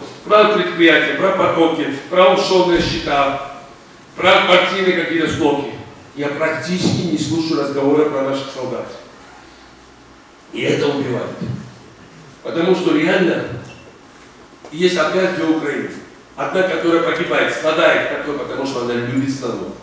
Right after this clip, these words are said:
И другая, эти, которые за, щ-, за их спинами опять снова передел сделали несколько дней тому назад в Верховной Раде. Поэтому нам нужно эту ситуацию избегать.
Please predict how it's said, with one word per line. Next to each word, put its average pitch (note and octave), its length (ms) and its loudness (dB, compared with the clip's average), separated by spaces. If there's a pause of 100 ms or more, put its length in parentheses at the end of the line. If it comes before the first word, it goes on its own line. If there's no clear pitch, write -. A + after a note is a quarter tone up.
(340)
И G3+ 80 -8
другая, F3 400 0
эти, - 380 2
которые E3+ 380 2
за, D#3+ 120 2
щ-, D#3 300 -2
за E3 120 2
их E3 100 4
спинами G3 480 -2 (380)
опять F#3 380 2
снова D#3+ 360 2
передел C#3+ 400 2
сделали C#3+ 460 0 (220)
несколько C3 460 -4
дней B2+ 180 -4
тому A#2 200 -4
назад B2+ 380 -4 (1000)
в - 40 -12
Верховной C3+ 440 -2
Раде. - 240 -4 (840)
Поэтому F#3 640 4 (140)
нам F3 200 2
нужно D3 400 0 (420)
эту - 180 -8
ситуацию C3 440 -6
избегать. G#2+ 340 -8